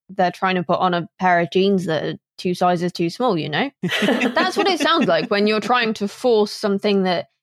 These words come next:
Speaker 1: isn't your voice into being your voice. And your readers are there because they want you.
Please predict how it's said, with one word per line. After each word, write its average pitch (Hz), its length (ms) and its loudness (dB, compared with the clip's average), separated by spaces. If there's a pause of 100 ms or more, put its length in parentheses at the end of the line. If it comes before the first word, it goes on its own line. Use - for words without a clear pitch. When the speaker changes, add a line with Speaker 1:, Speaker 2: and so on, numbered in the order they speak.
(200)
Speaker 1:
isn't 190 300 2
your 185 160 2
voice 170 720 -2 (180)
into 185 360 -2
being 170 540 -2 (240)
your 185 200 2
voice. 190 540 0
And 190 260 2
your 196 100 2
readers 233 360 0
are 190 120 2
there 185 180 2
because 202 260 0
they 180 100 0
want 180 260 -2
you. 175 520 0